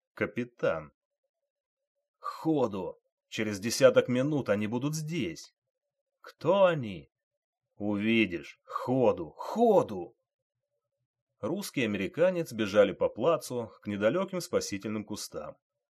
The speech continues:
Они бежали мимо своих товарищей, которые были мертвы, которым повезло гораздо меньше, чем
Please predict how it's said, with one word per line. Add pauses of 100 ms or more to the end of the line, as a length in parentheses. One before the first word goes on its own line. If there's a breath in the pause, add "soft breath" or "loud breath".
(140)
Они
бежали
мимо
своих
товарищей,
которые
были
мертвы, (360)
которым
повезло
гораздо
меньше,
чем